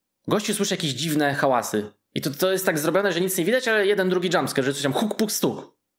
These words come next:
Myślę sobie, okej, dobra, o co chodzi? I on tam coś popija w szklance, nie wiem, czy on wodę pił, czy jakiś wujitsu. I słyszy ten hałas,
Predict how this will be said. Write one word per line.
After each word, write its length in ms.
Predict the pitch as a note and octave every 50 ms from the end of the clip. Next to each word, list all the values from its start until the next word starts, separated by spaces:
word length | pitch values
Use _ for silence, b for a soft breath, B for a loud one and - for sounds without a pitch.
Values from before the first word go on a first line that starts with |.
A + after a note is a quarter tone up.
| _ _
Myślę 160 | - - -
sobie, 260 | - - C3 B2+ A#2+ -
okej, 340 | - - - - B2+ D3+
dobra, 220 | C3 A#2+ A2 A2+ A2+
o 60 | B2
co 120 | - -
chodzi? 340 | C3+ B2 A#2 A2+ D3+ G3 - B B B B B
I 60 | B F#3+
on 80 | A#3
tam 140 | A3+ C4 A3+
coś 160 | A3+ G#3 -
popija 300 | - G3+ G#3 G#3 E3+ C3
w 60 | -
szklance, 340 | - - F3 F3+ E3+ E3+ F3+
nie 80 | F3 E3
wiem, 100 | D3 B2+
czy 80 | -
on 100 | A#2+ A#2
wodę 280 | G#2+ B2 C3 B2 A#2 A2+
pił, 180 | G#2+ - A#2 G#2+
czy 200 | - - A#2 A2+
jakiś 300 | A2 G#2 - A#2 A2+ A2
wujitsu. 540 | A2 B2 A#2 C3+ C#3 C3 - - C3+ A#2 -
I 60 | -
słyszy 240 | - - G#3 G#3 A3+
ten 140 | G#3 E3+ D#3
hałas, 480 | - D3 C3 C#3 D#3+ A3 - - -